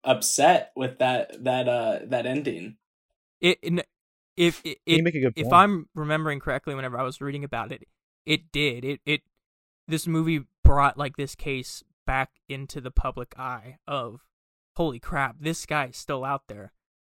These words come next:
Speaker 2: Um, and I don't know if I'm remembering correctly, but I think, like, it essentially, like, relaunched multiple investigations into it, into the, into the case. So, like, that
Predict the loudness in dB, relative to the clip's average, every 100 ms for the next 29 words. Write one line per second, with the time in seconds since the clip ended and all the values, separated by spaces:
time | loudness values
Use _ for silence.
0 | _ -6 -4 -2 -6 -16 -20 _ _ _
1 | -18 -8 -2 0 4 4 4 0 -6 _
2 | _ _ -10 -10 -10 -12 -8 -6 -6 -4
3 | -4 -4 -4 -4 -4 0 0 -2 -14 -14
4 | -8 -6 -6 -6 -6 -6 -8 -8 -10 _
5 | _ _ _ _ _ _ _ _ _ _
6 | _ -12 -4 -2 -2 0 0 0 -6 -8
7 | -4 -2 -2 -2 -2 -6 -8 -6 -6 -8
8 | -10 -10 -8 -8 -8 -12 -12 -12 -12 -16
9 | -16 -16 -14 -14 -16 _ _ -20 -20 _
10 | -12 -10 -10 -10 -10 -12 -14 -16 -14 -14
11 | -16 -20 _ _ _ _ _ -6 -4 0
12 | 2 2